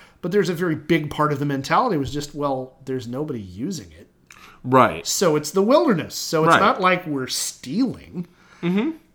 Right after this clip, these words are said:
Speaker 1: And, and again, we get back to this mentality of, well, moving out there and doing this is, is a good thing.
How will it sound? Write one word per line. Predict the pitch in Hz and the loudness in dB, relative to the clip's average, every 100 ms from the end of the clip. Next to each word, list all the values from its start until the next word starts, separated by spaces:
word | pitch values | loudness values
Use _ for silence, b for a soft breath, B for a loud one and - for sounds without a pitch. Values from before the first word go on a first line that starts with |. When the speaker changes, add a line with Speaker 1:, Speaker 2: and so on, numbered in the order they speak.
| - | -2
Speaker 1:
And, | 170 170 170 160 | 2 2 2 0
and | 151 165 | -2 -2
again, | 156 240 226 202 240 240 _ _ _ _ - - - - - | 4 6 8 6 2 -2 _ _ _ _ -20 -20 -20 -16 -4
we | 156 170 | -2 2
get | 180 180 | 2 4
back | 156 185 - | 6 6 4
to | - 143 139 | 0 0 0
this | 139 156 151 | -2 -4 -2
mentality | 156 151 147 135 135 135 | -4 -4 -2 -2 -2 -2
of, | 131 127 | -4 -4
well, | 139 160 | -2 -2
moving | 139 143 135 | -2 -4 -2
out | 131 | -4
there | 135 131 | -4 -6
and | 131 | -4
doing | 202 202 | -6 -6
this | 127 - | -8 -8
is, | 139 123 202 | -8 -10 -10
is | 147 123 | -8 -6
a | |
good | 135 131 113 | -6 -6 -8
thing. | - 180 269 | -8 -6 -6